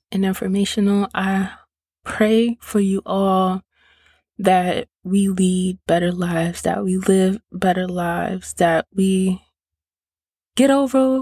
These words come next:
whatever roadblocks is in our way. In life, we will fail over and over and over and over again. But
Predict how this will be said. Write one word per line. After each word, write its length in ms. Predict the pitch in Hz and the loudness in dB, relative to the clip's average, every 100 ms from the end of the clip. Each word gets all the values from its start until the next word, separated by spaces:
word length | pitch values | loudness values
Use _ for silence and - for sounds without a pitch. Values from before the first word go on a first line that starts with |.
| - | 0
whatever 400 | 220 226 226 214 | 2 4 4 2
roadblocks 760 | 208 214 214 196 196 196 208 | 2 2 2 0 0 0 -2
is 160 | 185 - | -6 -6
in 300 | 202 202 202 - | 0 0 0 -2
our 340 | - 196 190 190 | -6 -4 -2 -4
way. 540 | 196 196 226 226 233 _ _ | 0 2 4 2 -2 _ _
In 220 | 190 185 | -4 -4
life, 340 | 185 214 220 - | -2 0 -2 -4
we 140 | 196 | -8
will 220 | 190 170 | -6 -8
fail 600 | 185 - 214 214 214 226 - _ _ _ _ _ _ _ | -8 0 2 2 0 -2 -8 _ _ _ _ _ _ _
over 440 | 220 233 233 226 233 _ _ - | 2 4 4 2 0 _ _ -8
and 160 | 196 180 - | -6 -6 -6
over 440 | 214 208 214 214 - | -4 -2 -2 -4 -10
and 200 | - 185 - | -10 -10 -6
over 480 | 202 208 202 196 196 - | -2 -2 -2 -6 -8 -10
and 180 | 190 190 - | -10 -10 -8
over 380 | 185 190 175 - _ - | -8 -8 -10 -12 _ -18
again. 600 | 180 - 214 220 214 - _ _ _ _ _ _ _ _ _ _ _ _ _ _ _ _ | -14 -2 2 4 2 -4 _ _ _ _ _ _ _ _ _ _ _ _ _ _ _ _
But 300 | - 190 185 | -2 0 0